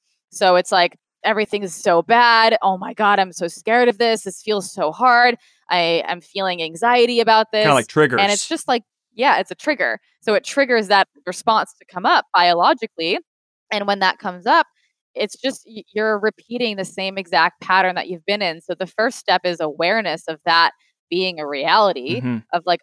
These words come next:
Speaker 1: "Oh, I'm a people pleaser. This is my body's way of keeping myself safe. It's a survival mechanism. It's a fight or flight response that turns on." And it remembers when to turn on the fight or flight response based on the first time it felt as though it needed to.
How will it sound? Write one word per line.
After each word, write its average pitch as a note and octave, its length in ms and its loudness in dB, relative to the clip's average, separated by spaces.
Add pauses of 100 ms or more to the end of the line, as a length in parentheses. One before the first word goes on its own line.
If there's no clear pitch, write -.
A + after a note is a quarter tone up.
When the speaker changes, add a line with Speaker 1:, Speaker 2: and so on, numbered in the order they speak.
Speaker 1:
"Oh, A#3 200 6
I'm F3+ 100 6
a - 380 -10
people D4+ 240 -6
pleaser. F#3 380 -4
This A3+ 200 -6
is F4 140 -4
my G#3 220 -2
body's G3+ 460 -2
way F3+ 260 0
of E3+ 140 -6
keeping A#3 360 -14
myself E3 400 -4
safe. F4 320 -4
It's F#3 120 -8
a F3+ 40 -14
survival F#3 500 -2
mechanism. D3+ 540 -10
It's D#3+ 100 -14
a E3 60 -12
fight G3 240 0
or G3 80 -4
flight F#3 340 -2
response D#3+ 400 -6
that - 140 -10
turns D#3+ 320 -12
on." A2+ 180 -8 (640)
And F#3 120 -4
it D3+ 100 -4
remembers F#3+ 640 0 (280)
when G3 260 -2
to F#3+ 60 -8
turn F#3 280 -4
on A3 200 0
the G3+ 80 -6
fight E3 200 0
or E3 100 -4
flight D#3 220 -4
response E3+ 400 -4
based E3+ 300 -8
on E3 120 -8
the D#3+ 60 -12
first - 320 -6
time E3 220 -4
it - 140 -10
felt - 280 -2
as E3+ 140 -8
though E3 140 -2
it D3 100 -6
needed D#3 280 -12
to. - 160 -14